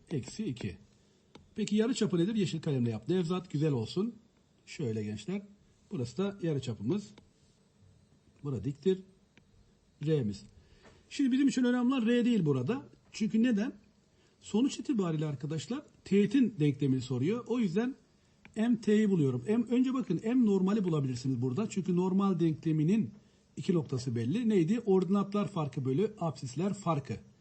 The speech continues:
Yani ordinatlar farkı bölü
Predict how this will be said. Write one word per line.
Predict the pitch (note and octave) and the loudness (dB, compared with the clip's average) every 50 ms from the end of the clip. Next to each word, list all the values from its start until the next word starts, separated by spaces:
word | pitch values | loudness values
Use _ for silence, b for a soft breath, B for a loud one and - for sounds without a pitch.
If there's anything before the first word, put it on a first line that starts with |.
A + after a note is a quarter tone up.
| b b b b b b b b - | b b b b b b b b -4
Yani | A3 G#3+ F3+ D3+ C3+ F3 G#3 A#3 - - - - | -2 0 2 2 2 2 0 0 -4 -8 -6 -2
ordinatlar | F#3+ F3+ F#3 F3 E3 D#3 E3+ E3+ E3+ E3 - - - D#3 D#3 F3+ F#3+ - - - - - - - - - _ _ _ - - - - _ _ _ _ - - - - - - - - - - - _ - - - _ _ _ _ _ _ _ _ _ - - - | 0 0 2 2 2 2 2 2 2 0 -2 -2 -2 -2 0 0 -2 -4 -10 -14 -20 -20 -20 -20 -20 -20 _ _ _ -20 -20 -20 -20 _ _ _ _ -20 -20 -20 -20 -20 -20 -20 -20 -20 -20 -20 _ -20 -20 -20 _ _ _ _ _ _ _ _ _ -20 -20 -16
farkı | - - D3 C3+ B2 B2 - - E3 F3 G3 F#3+ G3 - _ - - - - _ - - - _ _ - - - | -8 -6 -4 -4 -4 -4 -4 -2 -2 -2 -2 -4 -8 -16 _ -20 -20 -20 -20 _ -20 -20 -20 _ _ -16 -8 -2
bölü | C#3+ C#3+ D3 C3+ C3 D3 F3 F#3+ | 2 2 4 4 4 2 2 0